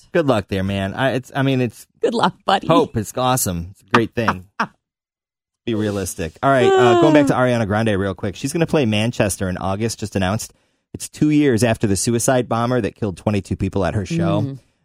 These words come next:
Speaker 1: Um, R. Kelly posted his one hundred thousand dollar bond yesterday and left jail, while attorney Michael Avenatti says even more witnesses have come forward over the weekend with incriminating evidence against him.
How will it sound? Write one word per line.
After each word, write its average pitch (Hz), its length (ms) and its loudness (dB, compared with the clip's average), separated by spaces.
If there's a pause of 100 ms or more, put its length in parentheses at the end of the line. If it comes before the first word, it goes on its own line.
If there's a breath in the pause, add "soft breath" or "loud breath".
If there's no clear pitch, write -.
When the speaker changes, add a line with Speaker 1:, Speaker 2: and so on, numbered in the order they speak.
Speaker 1:
Um, 113 280 -4
R. 151 160 0
Kelly 180 400 -2
posted 127 420 -2
his 120 180 2
one 143 200 0
hundred 151 280 0
thousand 135 380 0
dollar 123 280 2
bond 113 400 0
yesterday 110 520 0
and 107 280 -6
left 120 360 -4
jail, 110 480 -2
while 107 220 -4
attorney 117 420 -4
Michael 110 300 -4
Avenatti 110 580 -4
says 107 240 -2
even 117 280 -2
more 135 220 2
witnesses 131 460 0
have 104 140 -4
come 107 180 -2
forward 123 320 2
over 104 100 -2
the 101 80 -2
weekend 117 380 0
with 101 100 -2
incriminating 107 640 -2
evidence 127 400 -2
against 117 420 -6
him. 101 240 -6